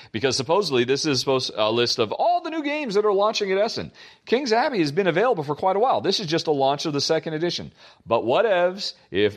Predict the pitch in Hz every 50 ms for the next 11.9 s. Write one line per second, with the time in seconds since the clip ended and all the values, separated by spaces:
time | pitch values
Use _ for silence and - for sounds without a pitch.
0 | - - 131 160 190 214 208 - 185 190 196 208 175 185 180 - 190 190 202 196
1 | 190 170 202 190 185 190 185 190 196 214 226 - - - - _ - 104 - -
2 | - - 123 139 165 180 190 196 196 202 202 190 185 202 190 170 143 135 139 -
3 | - - - - - - - 98 107 113 113 120 131 147 165 165 170 160 170 -
4 | 104 - 147 147 135 123 - 120 110 110 113 - - - - _ _ - 170 165
5 | 196 147 156 170 - - _ _ - 156 151 147 151 139 131 110 101 92 139 160
6 | 185 185 175 156 139 139 135 131 123 113 - - 131 135 131 127 123 123 120 120
7 | 117 113 - - - - 117 101 - 143 147 165 160 - - 135 147 151 147 143
8 | 120 - - 131 127 135 127 - 131 113 95 113 110 107 113 110 107 - - -
9 | 123 123 120 123 120 113 120 117 113 - 123 113 117 120 117 113 113 - - -
10 | _ - 135 127 104 127 131 131 131 120 120 113 113 - - 101 113 104 90 127
11 | 131 131 127 - - - - - 123 131 135 135 127 123 120 113 113